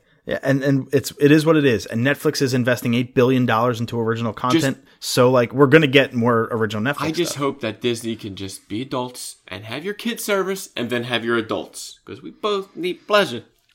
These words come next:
Speaker 1: Pleasure. Uh, American Vandal will be fine.
Speaker 2: Yeah.
Speaker 1: I'm looking forward to season three on, I'm calling Hulu, but either one will be just fine 'cause I have both, so I really don't give a shit where
Speaker 2: Yeah.
Speaker 1: it ends up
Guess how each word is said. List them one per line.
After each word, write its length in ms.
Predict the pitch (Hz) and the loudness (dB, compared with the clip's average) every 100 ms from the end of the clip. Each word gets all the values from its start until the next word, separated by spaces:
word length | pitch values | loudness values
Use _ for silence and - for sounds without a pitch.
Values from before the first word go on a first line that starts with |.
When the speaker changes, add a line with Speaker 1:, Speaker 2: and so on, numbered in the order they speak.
| _ _ _ _ | _ _ _ _
Speaker 1:
Pleasure. 320 | - - - - - _ _ _ _ - - - - - 139 - | -12 -8 -8 -12 -20 _ _ _ _ -6 -6 -6 -6 -2 -2 2
Uh, 240 | 123 120 120 | 4 4 4
American 500 | 139 147 151 143 127 | 6 8 8 6 2
Vandal 320 | 127 127 120 | 2 2 2
will 100 | 127 | 0
be 140 | 123 | -2
fine. 440 | 110 - 101 104 107 | -4 -4 -2 -2 -4
Speaker 2:
Yeah. 140 | 107 | 0
Speaker 1:
I'm 180 | 135 147 | 4 6
looking 260 | 135 135 120 | 6 4 0
forward 220 | 123 117 | 0 0
to 40 | 113 | -2
season 320 | 120 107 110 | -4 -4 -4
three 260 | 107 104 | -4 -4
on, 240 | 101 104 101 | -4 -6 -6
I'm 240 | 117 131 147 | 0 2 4
calling 400 | 156 147 147 123 | 6 6 6 6
Hulu, 440 | 156 165 170 180 - - - | 6 6 4 0 -8 -16 -6
but 160 | 104 127 | -2 4
either 220 | 135 135 | 6 6
one 240 | 131 135 | 4 4
will 80 | 123 | 2
be 120 | 120 | 0
just 280 | 117 123 - | 0 -2 -2
fine 380 | 113 117 131 135 - | -2 0 -2 -4 -8
'cause 120 | 107 | -6
I 80 | 101 | -2
have 260 | 110 120 | -2 -2
both, 260 | 113 120 - | 0 0 -2
so 160 | - - | -8 -2
I 80 | 139 | 2
really 240 | 135 123 | 4 4
don't 140 | 120 120 | 4 2
give 140 | 127 | 0
a 40 | 131 | -2
shit 260 | - - | -2 0
where 120 | 147 | 2
Speaker 2:
Yeah. 100 | 156 | 4
Speaker 1:
it 40 | 117 | 2
ends 160 | 107 | 2
up 200 | 113 117 | 0 0